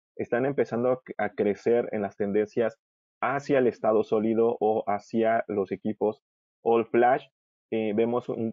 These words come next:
un crecimiento para el siguiente, eh, eh, un, un, un siguiente, eh, ca-, eh, crecimiento o,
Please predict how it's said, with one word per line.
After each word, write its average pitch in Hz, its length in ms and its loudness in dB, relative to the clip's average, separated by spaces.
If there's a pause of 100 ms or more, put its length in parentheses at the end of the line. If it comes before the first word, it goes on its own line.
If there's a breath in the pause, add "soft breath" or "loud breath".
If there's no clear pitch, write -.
(120)
un 120 160 -4
crecimiento 117 500 -2
para 104 180 0
el 101 100 0
siguiente, 107 640 -2
eh, 101 560 -4
eh, 101 400 -2
un, 110 260 -6
un, 113 340 -4 (140)
un 113 140 -6
siguiente, 110 880 0
eh, 92 60 -8
ca-, 101 260 -4
eh, 95 500 -4
crecimiento 110 640 -2
o, 95 360 0